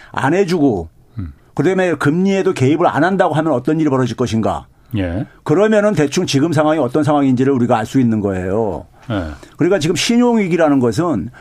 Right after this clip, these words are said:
Speaker 1: 시장이 작동이 안 되고 있는 것이고 그러다 보니까는 이게 정부가 개입을 하지 않으면은
Speaker 2: 예.
Speaker 1: 자금의 거래가 그러니까는 자금 거래가 안 된다는 얘기는 사람으로 비유한다면은 피가 안 도는 거예요.
Speaker 2: 그렇죠.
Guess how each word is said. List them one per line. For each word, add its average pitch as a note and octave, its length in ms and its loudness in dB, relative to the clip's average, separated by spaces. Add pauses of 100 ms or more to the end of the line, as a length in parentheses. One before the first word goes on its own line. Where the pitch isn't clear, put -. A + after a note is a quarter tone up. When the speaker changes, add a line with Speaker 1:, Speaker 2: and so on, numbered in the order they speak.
(120)
Speaker 1:
시장이 G3+ 600 0
작동이 D#3 400 -2
안 C3 220 -2
되고 C#3+ 280 2
있는 B2+ 240 2
것이고 G#2+ 440 -2
그러다 C#3+ 220 2
보니까는 D3 560 0
이게 C#3+ 180 2
정부가 D#3 520 0
개입을 C#3 440 2
하지 C#3+ 200 0
않으면은 C3 680 2
Speaker 2:
예. F2 200 -4 (440)
Speaker 1:
자금의 F3 500 0
거래가 D3 420 2
그러니까는 A#2+ 640 0 (220)
자금 D#3+ 340 0
거래가 D#3 280 2
안 A#2+ 100 2
된다는 C#3 300 2
얘기는 C3+ 160 2
사람으로 C3+ 540 0
비유한다면은 B2 720 2
피가 - 300 0
안 C3 120 0
도는 C#3+ 220 4
거예요. A2+ 220 0
Speaker 2:
그렇죠. F2+ 500 -4